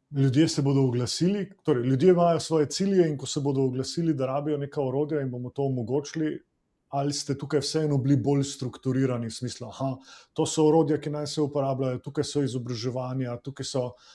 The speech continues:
opolnomočenja in tako naprej? Katero izmed teh dveh poti ste izbrali?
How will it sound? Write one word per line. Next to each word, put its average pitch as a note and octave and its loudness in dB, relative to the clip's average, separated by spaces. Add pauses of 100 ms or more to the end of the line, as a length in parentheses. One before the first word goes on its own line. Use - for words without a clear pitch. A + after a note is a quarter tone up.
(120)
opolnomočenja C3 2
in A2+ -6
tako A2 -10
naprej? G#2 -8
Katero D3+ 2
izmed B2 0
teh A#2+ -4
dveh A#2+ -4
poti A2+ -8
ste - -12
izbrali? F#2 -12